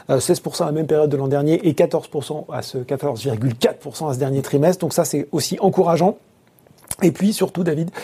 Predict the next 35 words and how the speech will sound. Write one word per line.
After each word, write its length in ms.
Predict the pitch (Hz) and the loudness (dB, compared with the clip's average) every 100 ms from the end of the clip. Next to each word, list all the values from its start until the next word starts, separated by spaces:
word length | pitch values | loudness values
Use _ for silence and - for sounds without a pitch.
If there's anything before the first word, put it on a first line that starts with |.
| - - - | -12 -14 0
euh, 220 | 143 139 135 - - - _ _ _ _ _ - - | 4 4 2 -4 -20 -20 _ _ _ _ _ -20 -4
on 80 | 196 | 2
va 80 | 165 | 2
plus 160 | 147 190 | 2 0
parler 240 | 170 170 | 0 2
du 120 | 147 | 0
fond, 220 | 147 214 | 0 0
là, 100 | 165 | 0
peut-être 180 | 139 160 | 0 -4
moins 120 | 151 | -4
de 40 | 151 | -6
la 80 | 139 | -6
finance. 260 | 151 190 339 | -4 -4 -4
On 80 | |
se 80 | - | -4
rend 100 | 170 | -6
compte 240 | 160 190 185 | -4 -4 -2
que, 180 | 160 156 - - - | -4 -4 -10 -10 -2
euh, 260 | 143 139 139 - - | 0 0 -2 -4 2
au 100 | 202 | 4
moment 380 | 202 208 208 196 | 6 6 4 4
où 180 | 196 202 | 2 2
Netflix 600 | 180 160 190 175 156 - | 2 0 -6 -6 -6 0
lance 220 | 180 180 | 2 2
son 160 | - 180 | 0 -2
offre, 160 | 180 | -2
notamment 300 | 147 147 147 | -4 -4 -4
en 40 | 143 | -4
France, 280 | 165 185 151 | -2 -4 -4
on 60 | |
a 100 | 151 | -4
deux, 160 | 139 147 | -4 -6
trois 360 | 147 151 151 160 | -6 -4 -4 -6
séries 360 | - 139 131 139 | -8 -6 -4 -2
d'appels. 380 | 139 156 180 | 0 2 2